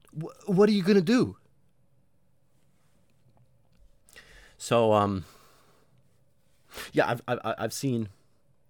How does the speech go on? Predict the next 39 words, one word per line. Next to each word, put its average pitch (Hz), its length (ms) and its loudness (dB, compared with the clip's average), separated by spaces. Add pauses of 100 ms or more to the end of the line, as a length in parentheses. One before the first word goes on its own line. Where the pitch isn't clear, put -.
(1700)
I, 135 160 2
I 143 80 6
didn't 175 180 6
believe 139 260 8
it 107 60 2
at 92 100 -2
first. 120 260 -2
People 131 180 -4
showed 127 260 0
me. 110 80 -4
They 107 120 0
were 113 80 2
like, 107 240 -2
they 120 60 -2
were 104 60 -2
telling 131 280 -2
me 101 80 -2
about 92 240 -4
it. 95 100 -10
They 117 80 -2
were 110 80 -2
like, 110 180 -4
"Oh 143 60 -4
my 123 140 -2
God, 123 180 0
Max, 101 240 -4
you 110 60 -4
know, 101 80 -2
I 98 60 -2
saw 113 220 -2
this 107 140 -6
thing. 117 180 -4
I 101 80 -2
don't 113 160 -4
get 113 220 -2
why, 101 340 -2 (440)
why 101 140 -4
people," 98 520 -8 (1000)
I, 113 100 -2